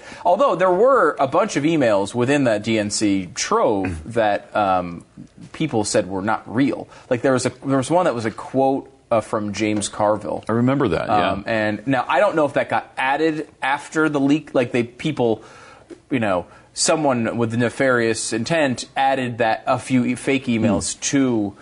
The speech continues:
Speaker 1: uh, the WikiLeaks batch to try to make it look fake or what. I don't know exactly the truth, honestly. Um, we don't know.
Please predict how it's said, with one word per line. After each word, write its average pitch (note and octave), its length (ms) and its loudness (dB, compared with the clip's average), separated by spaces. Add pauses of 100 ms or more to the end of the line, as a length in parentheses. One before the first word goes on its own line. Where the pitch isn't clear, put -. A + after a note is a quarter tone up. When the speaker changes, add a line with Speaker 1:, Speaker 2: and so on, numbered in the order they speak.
(300)
Speaker 1:
uh, G2+ 260 4
the G#2 100 0
WikiLeaks G#2 600 -4
batch D#3 380 -2
to - 120 -8
try G#2+ 140 -4
to G2+ 60 -2
make C3+ 200 -2
it - 80 -4
look A#3 300 0
fake E3 400 0
or A#2 60 -2
what. F#3+ 300 0
I F3 120 -2
don't A2 180 -2
know F#2+ 140 -2
exactly - 380 -12
the - 100 -18
truth, - 280 -14
honestly. - 380 -12 (400)
Um, A2+ 260 2
we D3 120 4
don't - 220 0
know. - 220 -10